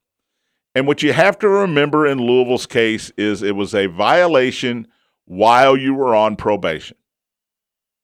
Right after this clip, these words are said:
And while I still don't think the Cards are gonna get hammered here, that is the one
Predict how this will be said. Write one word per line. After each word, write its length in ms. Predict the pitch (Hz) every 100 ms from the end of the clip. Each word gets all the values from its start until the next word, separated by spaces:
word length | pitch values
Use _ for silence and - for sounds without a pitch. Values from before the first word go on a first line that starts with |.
| _ _ _ _ _
And 160 | 123 131
while 240 | 143 147
I 300 | 143 131 123 - _ _ _ _ _
still 420 | - - 220 262
don't 460 | 202 - 175 190 -
think 220 | 160 160
the 80 | 135
Cards 420 | - 143 151 139
are 60 | 135
gonna 260 | 123 123
get 200 | 101 113
hammered 440 | 95 113 123 147 139
here, 300 | 170 170 170 _ _ _ _ _ _
that 260 | - 151 208
is 200 | 185 120
the 120 | 143
one 640 | 123 123 151 185 208 175